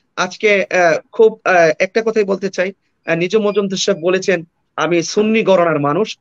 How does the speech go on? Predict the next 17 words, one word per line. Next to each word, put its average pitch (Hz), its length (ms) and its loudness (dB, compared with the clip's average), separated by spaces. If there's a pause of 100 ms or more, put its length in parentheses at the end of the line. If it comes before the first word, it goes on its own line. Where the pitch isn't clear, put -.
(220)
সুফি 247 440 -2
দর্শনের 202 500 0
মানুষ, 156 440 -2 (260)
আহলুস 190 320 2
সুন্নাত 185 360 -2
ওয়াল 165 140 0
জামাতের 160 420 -4
মানুষ।" 151 440 -4 (400)
আহ, 180 120 4
সেই 247 280 0
ক্ষেত্রে 240 280 2
আমি 196 300 2 (100)
ওনাকে 170 400 0
বলবো, 175 400 2 (340)
আহ, 156 400 2
ওনাকে 165 360 0
আমি 160 260 0